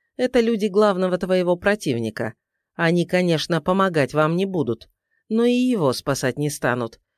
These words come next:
потому что их цель ты, Даниил. Скажи, так и не вспомнил, с кем у тебя терки были?» Собственно, по жесту руки стало понятно, что Данилов не знает,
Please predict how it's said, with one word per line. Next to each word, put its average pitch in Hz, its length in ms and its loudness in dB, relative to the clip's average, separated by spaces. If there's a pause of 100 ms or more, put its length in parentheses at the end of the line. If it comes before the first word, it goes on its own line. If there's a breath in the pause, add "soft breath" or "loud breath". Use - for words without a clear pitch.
(160)
потому 208 380 0
что - 180 -2
их 196 220 0
цель 214 320 -2
ты, 165 400 -4
Даниил. 147 640 -2 (640)
Скажи, 180 460 -2
так 165 260 -2
и 175 40 2
не 170 140 -2
вспомнил, 160 600 -2 (280)
с - 140 -16
кем 254 220 0
у 214 60 0
тебя 220 240 0
терки 151 360 0
были?» 120 380 -2 (840)
Собственно, 190 640 -2
по 156 140 0
жесту 160 340 -2
руки 147 300 -4
стало 147 300 0
понятно, 180 640 -2 (220 soft breath)
что - 220 -4
Данилов 175 480 0
не 202 160 0
знает, 135 520 -2